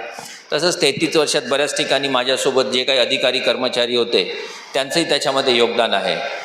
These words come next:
आणि हे जे काही पोलिसिंग तेहतीस वर्षात मी करू शकलो त्या सगळ्यांचा सक्रिय सहभाग होता, म्हणूनच ती सेवा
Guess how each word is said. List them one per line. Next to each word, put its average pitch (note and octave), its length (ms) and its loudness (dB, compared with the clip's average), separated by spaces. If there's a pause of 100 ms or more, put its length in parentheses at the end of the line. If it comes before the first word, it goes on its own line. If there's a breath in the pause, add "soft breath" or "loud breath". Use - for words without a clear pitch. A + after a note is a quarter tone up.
(120)
आणि A#2 180 -2
हे C3 100 2
जे C#3+ 140 2
काही D3 140 2
पोलिसिंग C#3 600 2 (420)
तेहतीस C3+ 380 0
वर्षात C#3+ 400 0
मी C#3+ 120 0
करू C3 260 2
शकलो A#2+ 400 2 (680 loud breath)
त्या C3+ 140 0
सगळ्यांचा D3 500 2
सक्रिय C3+ 400 2
सहभाग C3 340 4
होता, C3 260 0
म्हणूनच C3+ 480 0
ती C#3+ 80 0
सेवा B2+ 400 4